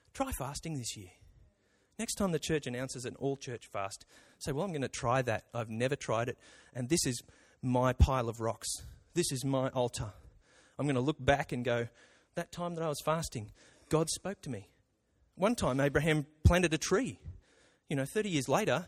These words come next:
there would have been a massive oak like the ones in O'Connor and Lyneham. You know, he would have, every time he walked past that tree, he would have gone, "Oh, that's right, that was that time.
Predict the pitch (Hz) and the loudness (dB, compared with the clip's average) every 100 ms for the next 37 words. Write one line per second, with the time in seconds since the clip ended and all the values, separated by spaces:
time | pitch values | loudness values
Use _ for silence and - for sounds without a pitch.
0 | - 196 196 170 127 131 190 - 175 143 | -8 -4 -2 0 0 0 0 2 0 0
1 | 131 151 127 - 120 120 - - - - | 2 2 0 -2 -2 -2 -8 -20 -20 -10
2 | 143 139 139 127 120 - 147 - 147 156 | -2 0 2 0 0 0 -4 2 2 2
3 | 120 117 135 143 117 131 123 - - - | 0 2 2 2 0 0 -2 -4 -10 0
4 | 180 139 - 156 175 185 185 175 180 175 | 2 2 0 0 2 6 6 6 4 4
5 | 165 165 - 185 143 139 131 - - - | 2 0 2 2 4 2 2 -2 -10 -4
6 | 185 - 160 147 151 156 - 175 170 | -2 -2 -2 0 2 4 6 6 4